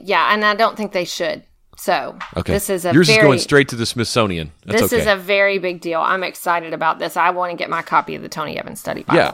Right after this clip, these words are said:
Speaker 2: I need to get a copy of this. I'm really more interested in the commentary. I'd love to see his commentary on things. So really enjoy his
Speaker 1: Absolutely.
Speaker 2: preaching. He's done a chapel at Lifeway a couple of times when I was there. And, uh, obviously everybody knows his daughter, Priscilla Shirer.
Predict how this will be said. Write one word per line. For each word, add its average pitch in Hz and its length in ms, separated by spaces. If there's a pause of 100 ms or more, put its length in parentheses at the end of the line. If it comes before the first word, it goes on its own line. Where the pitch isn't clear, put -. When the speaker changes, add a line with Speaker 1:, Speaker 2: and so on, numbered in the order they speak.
Speaker 2:
I 139 160
need 208 140
to 131 60
get 117 120
a 98 60
copy 113 280
of 98 40
this. 95 180
I'm 220 180
really 156 200
more 117 160
interested 104 360
in 92 100
the 82 60
commentary. 85 680
I'd 117 160
love 117 140
to 85 60
see - 160
his 80 140
commentary 82 500
on 67 120
things. 71 280
So 85 180 (360)
really 135 200
enjoy 117 240
his 107 100
Speaker 1:
Absolutely. 175 280
Speaker 2:
preaching. 110 100
He's 139 140
done 139 160
a 101 140
chapel 117 480
at 95 60
Lifeway 104 540
a 90 40
couple 101 240
of 92 60
times 98 360
when 90 100
I 90 40
was 82 180
there. 104 340 (380)
And, 87 160
uh, 82 80
obviously 104 600
everybody 92 400
knows 92 400
his 87 160
daughter, 107 280
Priscilla 90 380
Shirer. 110 480